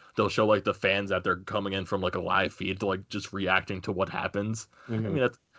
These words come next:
Speaker 1: I remember seeing, like, one of the Flyers goals yesterday, they had Gritty on the screen, too. So I think Gritty was <laughs> celebrating as well.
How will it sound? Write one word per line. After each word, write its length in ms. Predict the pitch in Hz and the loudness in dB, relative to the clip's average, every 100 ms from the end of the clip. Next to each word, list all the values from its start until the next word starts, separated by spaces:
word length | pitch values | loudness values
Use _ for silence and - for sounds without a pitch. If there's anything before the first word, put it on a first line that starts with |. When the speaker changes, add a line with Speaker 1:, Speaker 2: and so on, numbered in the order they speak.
| - | 0
Speaker 1:
I 60 | 123 | 4
remember 320 | 156 196 180 | 6 8 6
seeing, 240 | - 139 127 | 4 2 4
like, 200 | 113 95 | 0 0
one 180 | 113 | 0
of 60 | 117 | 0
the 60 | 101 | -2
Flyers 400 | - 101 107 95 | 0 4 4 2
goals 220 | 90 95 | -4 -4
yesterday, 340 | 92 - 95 | -4 -4 -2
they 40 | 92 | 0
had 180 | 110 - | 0 0
Gritty 260 | 98 95 | -2 0
on 100 | 98 | -2
the 80 | 87 | -4
screen, 340 | - 104 92 | -4 -4 -4
too. 360 | - 113 98 - - - - - | -4 0 0 -2 -8 -20 -18 -2
So 220 | 117 101 | 2 2
I 60 | 101 | 2
think 200 | 107 92 | -2 -2
Gritty 220 | 107 104 | 0 0
was 120 | 98 | 0
<laughs> 40 | |
celebrating 680 | - 107 101 - 117 95 151 | 0 0 0 0 0 0 -2
as 160 | 98 90 | -4 -4
well. 400 | 87 95 117 | 0 2 2